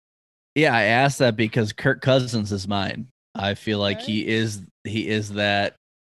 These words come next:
Speaker 1: very reliable guy, and now that Jefferson's a year in the league, we saw what he did. They've got Dalvin Cook. They're gonna be behind a lot.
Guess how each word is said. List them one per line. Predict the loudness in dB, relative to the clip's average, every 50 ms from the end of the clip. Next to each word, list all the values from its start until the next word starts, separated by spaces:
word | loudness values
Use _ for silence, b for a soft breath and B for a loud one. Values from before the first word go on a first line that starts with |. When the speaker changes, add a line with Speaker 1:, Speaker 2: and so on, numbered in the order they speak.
| _ _ _
Speaker 1:
very | -2 -2 0 0 0 0
reliable | 0 0 2 2 2 2 2 0 0 -4 -4
guy, | -2 -2 0 0 2 0 0 0 -2 -4 -4
and | -6 -4 -4 -4 -4 -4 -6 -8 -10 -10 -10
now | -8 -6 -4 -4 -4 -4
that | -4 -6 -8 -8
Jefferson's | -8 -8 -8 -8 -8 -10 -14 -12 -10 -10 -6
a | -6 -6 -6
year | -4 -4 -4 -4 -2
in | -4 -4
the | -6 -6
league, | -6 -4 -4 -4 -4 -6 -8 -12 _ _
we | -14 -12 -12
saw | -12 -8 -6 -4 -4
what | -4 -4 -6 -8
he | -6 -8 -6
did. | -4 -2 -2 -2 -2 -4 -8 _ _ _ _ _ _ _ _ _ _ _ _
They've | -10 -10 -8 -4
got | -2 -2 -2 -2 -2
Dalvin | -2 0 0 0 0 -2 -2 -6 -4
Cook. | -4 -4 -4 -4 _
They're | -10 -8
gonna | -8 -6 -6 -4
be | -4 -4
behind | -2 -4 -4 -4 -4 -4 -4 -4
a | -2
lot. | -2 0 0 0 -2